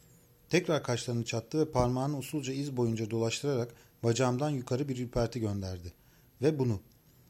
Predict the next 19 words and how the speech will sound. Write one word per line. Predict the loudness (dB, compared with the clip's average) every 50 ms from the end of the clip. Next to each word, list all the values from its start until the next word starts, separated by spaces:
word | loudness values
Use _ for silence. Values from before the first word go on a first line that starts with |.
| _ _ -8
Dikkati | -8 -4 -2 -4 -2 -2 0 2
dağıtmayı | 2 2 2 0 -2 -4 -2 -2 -2
umarak | 0 0 0 0 -2 -2 -6 -8
kutuyu | -10 -8 -4 0 2 2
uzattım. | 2 2 0 -2 -4 -6 -12 -14 -14 -14 _ _ _ _
Şaşkınlıkla, | -4 -2 -2 -2 0 -2 0 -2 -2 0 0 -2 0 2
"Benim | 2 2 2 2 0
için | 0 -2 -2 -2
mi?" | -2 -2
dedi. | -4 -6 -8 -8 -10 -12 -14 -20 _ -20 -20 -20 -20 -20 _ -6 _
Mahcup | -2 0 0 0 -4 -6 0 0
bir | 0 0 2
tavırla | 2 2 2 2 2 0 0
başımı | 0 0 0 -2 -2 -4
salladım. | -2 -2 -2 -2 -4 -6 -8 -10 -14 -16 _ -20 _ -20 _ _ _ -20 -20 -8
Kutuyu | -6 -6 -2 2 2 4 4
alıp | 4 2 0 -2 -2
yavaşça | 0 0 0 0 -2 -4 -4
salladı. | -2 0 0 0 0 -2 -4 -6 -8